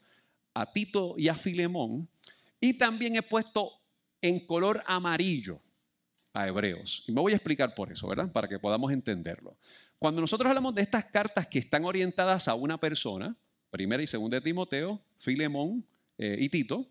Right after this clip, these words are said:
¿verdad? No en ese orden, pero esas cuatro personas, pues son cartas que están orientadas a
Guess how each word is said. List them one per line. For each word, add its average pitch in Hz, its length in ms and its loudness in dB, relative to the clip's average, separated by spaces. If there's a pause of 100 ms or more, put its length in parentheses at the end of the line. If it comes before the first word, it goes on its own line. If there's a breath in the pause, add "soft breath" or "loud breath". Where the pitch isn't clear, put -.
¿verdad? 127 280 -4
No 104 120 0
en 113 80 2
ese 180 160 2
orden, 156 260 0
pero 104 240 0
esas 151 160 -4
cuatro 165 260 0
personas, 185 540 0 (320 loud breath)
pues 165 160 2
son 247 160 2
cartas 202 460 2
que - 100 0
están 185 300 2
orientadas 208 580 0
a 151 260 2